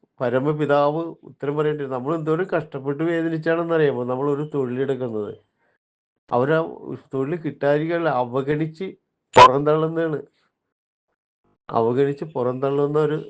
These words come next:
ഇ-, ഇതാണ് ഈ, ഈ ഇപ്പൊ നടക്കുന്ന ഈ വിമത വൈദികരും അതിൻ്റെ ഈ കൂട്ടരും ഈ സ്ഥാനത്തിരിക്കുന്നവര്.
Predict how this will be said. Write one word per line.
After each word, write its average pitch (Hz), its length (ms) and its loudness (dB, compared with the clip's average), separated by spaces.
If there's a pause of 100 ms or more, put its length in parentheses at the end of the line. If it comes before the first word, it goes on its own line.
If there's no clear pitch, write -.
(300)
ഇ-, 139 200 -8 (140)
ഇതാണ് 143 360 0 (340)
ഈ, 131 120 -8 (600)
ഈ 131 160 -6 (460)
ഇപ്പൊ 135 360 -2
നടക്കുന്ന 139 560 -2 (340)
ഈ 139 140 -8 (320)
വിമത 127 320 -2
വൈദികരും 131 640 0 (420)
അതിൻ്റെ 123 400 -8 (1000)
ഈ 113 160 -6 (320)
കൂട്ടരും 117 480 -2 (840)
ഈ 123 100 -2
സ്ഥാനത്തിരിക്കുന്നവര്. 120 960 -4